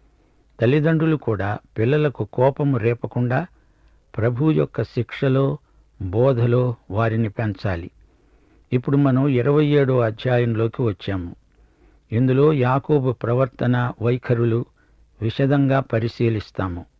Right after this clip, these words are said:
యాకోబు ఏశావు జ్యేష్ఠత్వాన్ని అక్షరాలా హస్తగతం చేసుకుంటాడు. అంతకు ముందే ఏశావు జ్యేష్ఠత్వపు హక్కును ఒక పూట తిండి కోసం అమ్ముకున్నాడు గదా. యాకోబు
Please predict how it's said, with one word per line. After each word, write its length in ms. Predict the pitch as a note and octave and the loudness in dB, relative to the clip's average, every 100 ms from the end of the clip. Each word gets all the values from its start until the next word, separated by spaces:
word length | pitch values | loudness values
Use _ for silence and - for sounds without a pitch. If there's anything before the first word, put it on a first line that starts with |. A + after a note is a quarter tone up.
| _ _ _ _ _ _ _ | _ _ _ _ _ _ _
యాకోబు 680 | G2 A2+ C3+ D3+ D3+ C3+ C#3+ | -2 0 0 2 0 0 -2
ఏశావు 560 | B2+ C3 C3+ C#3+ C3+ B2+ | 2 2 2 2 2 0
జ్యేష్ఠత్వాన్ని 920 | A2 B2+ - C#3 - C3 C#3 D#3+ F#2 | -2 -2 -2 -4 -4 -2 0 2 0
అక్షరాలా 720 | G#2 - - C3 C#3 C#3 C#3 | -2 -4 -4 0 0 2 0
హస్తగతం 720 | B2+ A2+ - - C#3+ C#3 C3 A#2+ | -2 -4 -6 -2 0 0 -2 -2
చేసుకుంటాడు. 720 | B2 G#2+ - A#2 G#2+ A2 A#2+ F#3 _ _ _ _ _ _ _ _ | -2 -4 -4 -4 -2 -2 -4 -8 _ _ _ _ _ _ _ _
అంతకు 320 | A2+ B2+ C#3+ A#2+ | -2 0 0 0
ముందే 560 | A#2+ C#3 C#3+ E3 F#3 - _ _ _ - | 2 2 4 2 0 -8 _ _ _ 0
ఏశావు 640 | A#2+ D3 - D3+ C3+ G#2+ - | 2 2 2 0 0 -2 -6
జ్యేష్ఠత్వపు 720 | G2 B2 C3+ - C#3+ - C3 - | -2 -2 -2 -2 -4 -2 -4 -2
హక్కును 580 | G#2+ G#2+ - C#3+ F3+ - _ _ _ _ - | -2 -4 -2 0 0 -4 _ _ _ _ -6
ఒక 200 | B2+ - | -4 -4
పూట 420 | A2+ - D3+ D#3+ | -4 2 2 2
తిండి 380 | D3+ - C3+ C#3+ | 0 0 2 2
కోసం 440 | - C#3 - B2+ | 0 -2 0 -2
అమ్ముకున్నాడు 640 | A#2+ A#2+ C3 - B2+ A#2 A2 | 0 0 0 0 0 0 -2
గదా. 360 | A2 G#2+ A2 B2 _ _ _ _ _ _ _ - | -2 -2 -4 -6 _ _ _ _ _ _ _ -6
యాకోబు 720 | G#2+ B2+ B2+ D3 C3 C3+ C3+ | 0 0 2 0 0 -2 -4